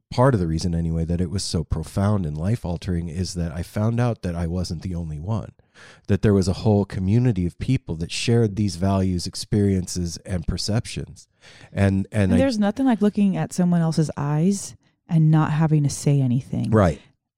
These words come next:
Speaker 2: And
Speaker 1: And
Speaker 2: just the, the underlying knowing of whether it's the jam, whether it's the, uh, the feeling, whether it's the location,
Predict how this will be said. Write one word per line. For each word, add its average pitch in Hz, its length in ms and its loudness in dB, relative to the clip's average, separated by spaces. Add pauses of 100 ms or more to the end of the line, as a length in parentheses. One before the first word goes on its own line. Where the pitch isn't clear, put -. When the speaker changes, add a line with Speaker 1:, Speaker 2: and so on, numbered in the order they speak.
(120)
Speaker 2:
And 160 220 6
Speaker 1:
And 143 60 -10
Speaker 2:
just - 500 0
the, 170 320 4
the 160 380 4
underlying 170 760 6
knowing 139 680 4
of 139 340 0 (320)
whether 147 360 4
it's 143 180 0
the 127 100 2
jam, 160 640 4
whether 143 340 4
it's - 220 -4
the, 143 180 0 (140)
uh, 165 180 4
the 147 140 0
feeling, 170 720 4
whether 143 240 4
it's - 160 -8
the 139 80 2
location, 156 800 4